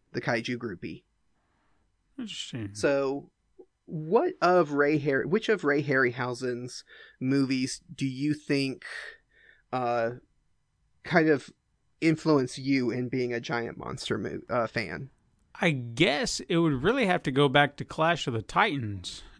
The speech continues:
Speaker 2: because
Speaker 1: Oh,
Speaker 2: that,
Speaker 1: yeah.
Speaker 2: that's one that I remember watching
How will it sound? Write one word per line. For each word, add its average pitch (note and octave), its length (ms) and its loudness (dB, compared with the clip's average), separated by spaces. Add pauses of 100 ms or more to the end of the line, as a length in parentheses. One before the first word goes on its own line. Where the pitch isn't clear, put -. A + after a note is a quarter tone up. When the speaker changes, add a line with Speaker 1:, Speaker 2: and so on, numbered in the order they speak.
(280)
Speaker 2:
because B2 920 -2 (300)
Speaker 1:
Oh, B2 140 -2
Speaker 2:
that, B2+ 200 4
Speaker 1:
yeah. A#2 220 0 (160)
Speaker 2:
that's D3 440 2
one D#3 360 4
that C3+ 160 2
I B2 180 4
remember C#3 560 4
watching B2+ 600 2